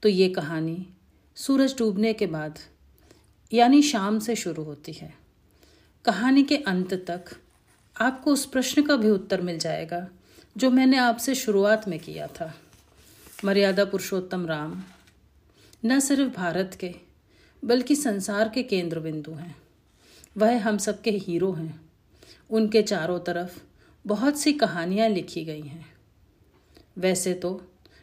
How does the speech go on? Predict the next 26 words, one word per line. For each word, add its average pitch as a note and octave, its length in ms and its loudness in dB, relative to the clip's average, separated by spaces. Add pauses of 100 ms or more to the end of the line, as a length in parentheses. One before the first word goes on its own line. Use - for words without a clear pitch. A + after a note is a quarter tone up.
(100)
यह A#3+ 180 6
कहानी A#3+ 420 2
मर्यादा A3 440 4
पुरुषोत्तम A#3+ 560 -2
राम F#3+ 280 0
की G3 160 -6
है, D3+ 220 -10 (720)
पर A#3+ 120 6
इस B3+ 140 2
कहानी F#3+ 440 -2
को A3 100 -2
सुनाया D#3+ 460 -4
है F3 240 -10 (460)
साहित्य B3 540 0
सम्राट E3 580 -6 (400)
महाप्राण G#3 520 0
निराला D#3+ 440 -2
ने। D3 200 -10 (1300)
तो - 60 -4
अब - 300 -2
तक G#3+ 160 6
आप G3+ 140 2
समझ G3 400 -2
ही A#3 80 0
गए F3+ 180 -2
होंगे E3 420 -10